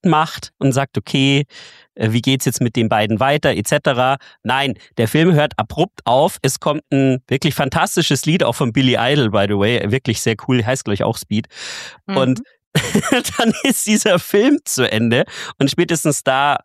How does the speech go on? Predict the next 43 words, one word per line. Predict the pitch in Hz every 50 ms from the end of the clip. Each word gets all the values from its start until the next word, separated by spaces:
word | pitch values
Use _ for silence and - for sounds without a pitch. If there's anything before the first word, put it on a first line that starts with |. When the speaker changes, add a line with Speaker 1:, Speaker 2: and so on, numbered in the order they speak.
| _ _ _ _ _ _ _ _ -
Speaker 1:
hat | 127 127 - 135
er | 120
mich | 117 117 110 - -
auch | 107 113 -
dann | - 110 107
komplett | - - 101 101 101 104 - -
abgeholt | 101 101 - 113 101 101 107 107 -
zu | - 104
dieser | 98 98 98 98
neunziger | 90 92 98 101 - - 107 95
Jahre | 87 80 90 92 101 104
Style. | - - - 90 90 92 87
Also | 85 87 87
ich | 85 90 - - -
muss | 101 -
sagen, | - 95 85 87 80 82 95 - _ _ - - - - - - - - _ _
sehr | _ - - 156 165
peinlich, | 160 - 170 175 185 185 196 -
dass | - 147 135
ich | 147 135 -
den | - 131 131 131 127 127
bisher | - 151 - - 131
nicht | 120 131 - -
gesehen | 120 104 113 127 139 151
hab, | 147 139 - -
aber | 120 120 135 135 151 151 165 156 - _ _ -
auch, | 104 104 110 - -
äh, | - - 107
dafür | - 110 120 - 120 117
ist | 113 -
dieser | 110 107 113 104
Podcast | - - 123 - - - 107 104 - -
gut, | - 113 113 113 - - -
dass | 104 98
ich, | - - 104 - - - - -
äh, | 95 92 90 -
da | - 92 95 104 107
dann, | 98 95 95 92 92 92 - -
ähm, | - 92 90 90 90 87 90 95
Filme | - - 120 117 120 113 98
nachhole, | 87 85 90 95 - - 92 90 90 90 87
die | - - 87 85 - -
ich, | - - -